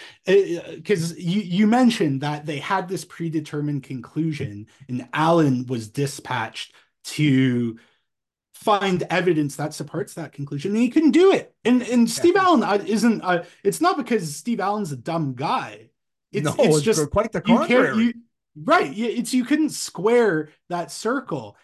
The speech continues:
Speaker 1: And, I mean, it was almost comical, too, throughout. I mean, the, the, the inquiry got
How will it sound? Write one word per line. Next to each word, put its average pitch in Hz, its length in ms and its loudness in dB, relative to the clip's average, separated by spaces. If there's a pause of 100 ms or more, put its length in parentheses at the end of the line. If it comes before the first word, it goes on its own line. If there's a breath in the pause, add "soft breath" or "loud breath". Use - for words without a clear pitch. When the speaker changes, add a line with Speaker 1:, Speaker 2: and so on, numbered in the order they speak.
(100)
Speaker 1:
And, 208 180 -8
I 226 120 0
mean, 247 160 4
it 294 40 6
was 302 140 6
almost 226 340 0
comical, 175 600 -4
too, 139 300 -4
throughout. 123 440 -6
I 131 120 -6
mean, 135 280 -2 (220 soft breath)
the, 139 320 -2
the, 135 480 -6
the 131 420 -8
inquiry 175 540 0
got 143 420 -4